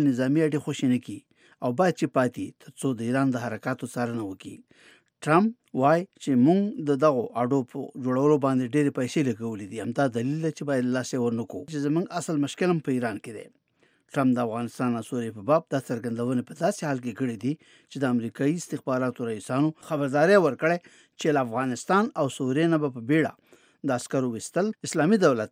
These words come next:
او القاعدې ته موقع ورکړي چې خپل ځان پر امریکا باندې د حملو لپاره آماده کړي. او د امریکا د سنا مجلس هم د پنجشنبې په ورځ په قاطع اکثریت پریکړه صادر کړه او له دواړو هیوادونو نه یې په بیړه د امریکا عسکرو د راویستلو د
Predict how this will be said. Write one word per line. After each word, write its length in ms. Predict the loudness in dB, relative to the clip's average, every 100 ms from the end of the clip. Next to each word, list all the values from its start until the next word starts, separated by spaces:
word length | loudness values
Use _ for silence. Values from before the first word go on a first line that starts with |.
| _
او 100 | -2
القاعدې 460 | -2 -2 -2 -2 -2
ته 100 | -2
موقع 340 | -2 -2 0
ورکړي 320 | 0 0 -4 -6
چې 160 | -8 -10
خپل 200 | -8 -6
ځان 200 | -2 -2 -2
پر 200 | -2 -2
امریکا 280 | -2 0 0
باندې 340 | 0 -4 -6 -6 _ _ _ _ -4
د 80 | 0
حملو 280 | 2 2 2
لپاره 380 | -2 -2 -2 -4 _
آماده 360 | 0 2 2 -2
کړي. 240 | -6 -16 -20 _ _
او 200 | 0 2 0
د 80 | -6
امریکا 480 | -8 -6 -6 2 2 2 -4 -8
د 80 | -8
سنا 320 | -4 0 2 2 0
مجلس 360 | -2 -2 -6
هم 140 | -2 -2
د 100 | 0
پنجشنبې 500 | 0 0 -2 -4 -4
په 120 | -4
ورځ 200 | -4 -4 -4
په 100 | -4 -2
قاطع 320 | -4 0 0
اکثریت 440 | 0 0 -2 -2 -4
پریکړه 380 | -2 -2 -2
صادر 300 | -6 -8 -8
کړه 180 | -8 -8 -8 _ -20 _ -4
او 120 | -2
له 100 | 0
دواړو 300 | 2 2 2
هیوادونو 400 | -2 -4 0 2
نه 120 | 2 2
یې 100 | -2
په 60 |
بیړه 260 | 2 4 4
د 80 | 2
امریکا 300 | -2 -2 -6
عسکرو 360 | -6 -6 -6 -4
د 40 |
راویستلو 480 | -4 -6 -4 -2 -2 -2 _
د 20 | _